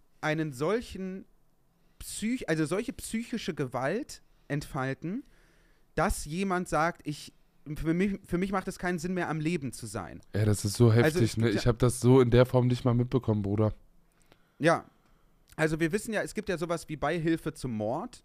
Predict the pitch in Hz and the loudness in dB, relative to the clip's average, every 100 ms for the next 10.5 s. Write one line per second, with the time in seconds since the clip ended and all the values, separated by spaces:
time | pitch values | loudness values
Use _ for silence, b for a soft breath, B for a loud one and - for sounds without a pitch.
0 | _ 135 120 120 107 117 175 277 b b | _ 0 6 8 6 4 -4 -8 b b
1 | b b b - 139 151 143 127 101 - | b b b -4 0 0 -2 -16 -8 -2
2 | 170 240 - 180 214 226 202 - 175 - | -2 -2 -2 -2 -2 -2 -2 -4 -6 -8
3 | _ _ 104 147 196 185 180 165 175 - | _ _ -14 -6 -4 -4 -4 -6 -6 -12
4 | 127 160 165 156 151 190 196 190 180 170 | -12 -8 -6 -2 -2 0 -2 -2 -6 -6
5 | - 165 151 165 226 - 135 110 101 82 | -6 -6 -4 -4 -4 -8 -8 -6 -6 -10
6 | - - _ _ _ _ _ _ - - | -16 -20 _ _ _ _ _ _ -6 6
7 | 123 123 185 208 254 240 202 175 208 233 | 10 10 8 4 0 -2 -6 -4 -4 -4
8 | - 160 233 254 202 175 190 - 101 98 | -6 -4 -4 -2 -2 0 -2 -4 -8 -8
9 | 110 - 147 160 170 233 226 180 160 - | -12 -10 -8 -4 -4 -4 -4 -4 -6 -6
10 | 151 151 - 143 - | -6 -6 -6 -6 -8